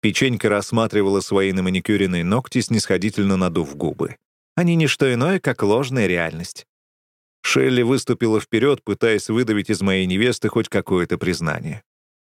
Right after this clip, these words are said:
«Но вы были будто вне себя от злости». «О, так и было», Даллас рассмеялась, намотав прядь волос на палец.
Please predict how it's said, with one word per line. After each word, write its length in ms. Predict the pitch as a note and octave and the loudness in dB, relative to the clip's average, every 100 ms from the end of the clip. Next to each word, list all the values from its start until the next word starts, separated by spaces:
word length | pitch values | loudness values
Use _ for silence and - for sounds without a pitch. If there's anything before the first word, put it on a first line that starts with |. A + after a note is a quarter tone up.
| _ _ _ - | _ _ _ 0
«Но 160 | C3 | 2
вы 140 | B2+ B2 | 2 2
были 240 | B2 C3 | 2 2
будто 280 | A2+ B2+ C3 | 0 0 0
вне 200 | A#2+ B2 | 0 -2
себя 360 | - A#2+ F#3+ G3+ | 0 0 0 0
от 60 | |
злости». 540 | F2+ F#2+ F#2 - G2+ - _ _ _ _ _ _ - | 0 0 0 -2 -6 -6 _ _ _ _ _ _ 0
«О, 260 | A3+ B2 | 2 2
так 240 | - G3+ C#3+ | 0 0 2
и 60 | |
было», 340 | G#2 F2+ G2+ G2+ _ - | 2 0 0 -4 _ -2
Даллас 400 | G2+ G2+ F#2+ G#2+ | 0 2 0 0
рассмеялась, 640 | G2 - F#2 G#2+ C3+ G#2 | -2 0 0 2 2 0
намотав 500 | G#2 F2+ F2 G2+ F#2 | 0 0 0 -2 0
прядь 260 | G2+ F#2+ F#2 | 0 0 0
волос 360 | F2 F2 F2+ | 0 2 0
на 160 | G2 E2+ | -2 -4
палец. 520 | - D2 - - - | -2 -6 -6 -14 -16